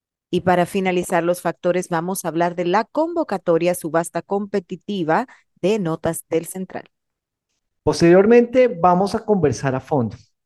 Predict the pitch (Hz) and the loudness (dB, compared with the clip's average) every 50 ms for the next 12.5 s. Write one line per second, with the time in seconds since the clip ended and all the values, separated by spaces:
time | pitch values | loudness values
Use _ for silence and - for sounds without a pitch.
0 | _ _ _ _ _ _ _ - 143 143 143 143 170 175 175 175 180 180 175 156 | _ _ _ _ _ _ _ -6 -4 -4 -2 -2 -2 -2 -2 -2 0 0 -2 -2
1 | - 135 131 127 135 143 139 147 165 165 170 180 180 175 - 127 104 90 - - | 2 2 2 4 2 2 2 0 0 0 0 -2 -4 -6 -8 -12 -12 -12 -14 -20
2 | - - - 127 127 127 143 151 - - 170 165 143 123 139 123 117 117 120 139 | -10 -2 0 2 2 2 0 -2 -2 -4 -4 -4 -2 -2 0 0 0 0 0 0
3 | 143 156 156 147 151 151 - 165 147 135 127 127 127 127 127 117 107 - 113 - | 0 -2 -2 -4 -4 -2 0 0 2 2 2 0 0 -2 -8 -10 -8 -8 -6 -4
4 | 110 110 101 - 113 107 107 - - 135 147 147 - - - 117 110 110 107 113 | -4 -4 -2 -2 -4 -4 -4 -2 -2 -2 -2 -2 -4 -6 -2 -2 -2 0 0 -2
5 | 110 _ - 147 143 143 139 135 131 135 135 135 135 - - 143 131 123 135 143 | -2 _ -4 -4 -2 0 0 0 0 -2 -4 -6 -8 -4 -2 -2 0 0 -2 -6
6 | - - _ _ _ _ _ _ _ _ _ _ - 180 180 170 165 160 151 151 | -8 -14 _ _ _ _ _ _ _ _ _ _ 2 4 4 4 4 4 2 2
7 | - 143 135 135 131 127 127 131 127 113 117 - _ _ _ _ _ - - - | 2 2 4 4 4 2 2 2 0 0 -4 -10 _ _ _ _ _ -18 -12 -4
8 | - 185 175 175 165 156 156 165 165 160 165 165 160 - - 202 190 - - 214 | 2 4 6 8 8 6 6 4 2 4 2 2 0 0 -6 -10 -6 0 0 2
9 | 208 202 202 - - 170 147 - - 175 175 170 160 139 123 147 143 139 139 - | 2 0 -4 -6 -8 -8 -8 -2 0 2 2 2 2 2 2 4 4 4 2 0
10 | - 160 165 175 180 185 185 180 180 180 175 175 - 190 180 180 180 175 - 170 | -2 -6 -6 -6 -6 -4 -4 -2 -2 -4 -4 -6 -6 -6 -4 -4 -4 -4 -2 -2
11 | 147 139 139 139 - - - 156 - - 170 - - - 156 170 202 226 220 185 | -2 0 -2 -4 -6 -10 -12 -10 -4 -4 -6 -6 -6 -8 -4 -2 0 0 0 0
12 | - - 143 185 214 214 - - _ | -2 -2 -4 -4 -4 -6 -10 -20 _